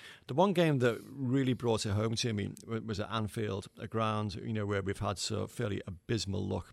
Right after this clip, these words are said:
you know, so over the last God knows how many years. And just his refusal to, you know, sort of bend from his principles,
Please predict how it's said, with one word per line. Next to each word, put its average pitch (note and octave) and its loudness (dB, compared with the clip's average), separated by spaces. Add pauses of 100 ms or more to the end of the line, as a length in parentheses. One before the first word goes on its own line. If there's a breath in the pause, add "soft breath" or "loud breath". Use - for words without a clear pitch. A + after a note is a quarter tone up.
you A2+ -4
know, F#2+ -4
so G2+ -6
over F#2 -4
the F2+ -4
last F#2+ -4
God F#2 -4
knows F2+ -2
how F#2+ 0
many F#2 0
years. F#2+ 0 (560 loud breath)
And A#2 2 (100)
just - 0
his A2 0
refusal A#2 2
to, G#2 2
you B2+ -2
know, G#2+ 2
sort F#2+ -2
of - -8
bend G#2+ 4
from A2 0
his G2 0
principles, G#2 0